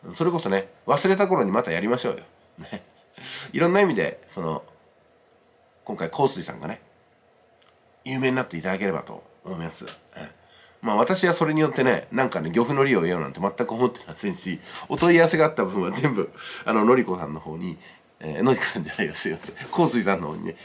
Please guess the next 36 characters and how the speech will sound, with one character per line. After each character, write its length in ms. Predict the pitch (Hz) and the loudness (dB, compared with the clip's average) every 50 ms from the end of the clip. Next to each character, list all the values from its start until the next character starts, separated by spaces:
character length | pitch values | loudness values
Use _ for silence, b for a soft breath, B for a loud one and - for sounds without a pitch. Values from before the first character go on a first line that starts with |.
| B B | B B
来 120 | - - - | -14 -10 -2
て 80 | 120 | -2
い 60 | 107 82 | -2 0
た 120 | 90 82 | 0 -2
だ 100 | 82 85 | -2 -2
け 80 | - 90 | -4 -4
れ 120 | 87 80 | -4 0
ば、 240 | 87 95 85 76 - B B B B B B | 2 2 2 0 -2 B B B B B B
あ 200 | - 90 87 85 | -6 -4 -4 -2
の、 80 | 82 85 | -2 0
願 220 | 98 117 110 110 | 0 0 0 0
っ 40 | 110 | -2
た 100 | - 104 | -2 -4
り 80 | 98 95 | -4 -2
叶 180 | - 95 95 | 0 -2 -2
っ 60 | 90 | -2
た 80 | - 76 | -4 -8
り 60 | 62 | -10
で 120 | 55 58 - | -10 -12 -16
す。 160 | - - - _ _ _ | -20 -20 -20 _ _ _
う 40 | - | -20
ん。 40 | - - - - - _ - | -20 -20 -20 -20 -20 _ -14
本 140 | 107 107 | -12 -10
当 60 | 107 113 | -6 -2
な 120 | 127 117 | -2 -2
ん 40 | - | -2
か 100 | - 80 | -4 -10
こ 360 | - 87 82 80 73 - B B B B B B B B B B B B B B B _ _ _ _ _ _ _ - 190 - - | -10 -6 -6 -6 -6 -8 B B B B B B B B B B B B B B B _ _ _ _ _ _ _ -20 -20 -18 -16
う、 20 | - | -12
な 60 | - | -12
ん 80 | - | -10
で 100 | - - | -12 -12
し 80 | - - | -14 -12
ょ 60 | - | -8
う 20 | - | -4
ね。 220 | 135 131 - - | -2 -2 -2 -4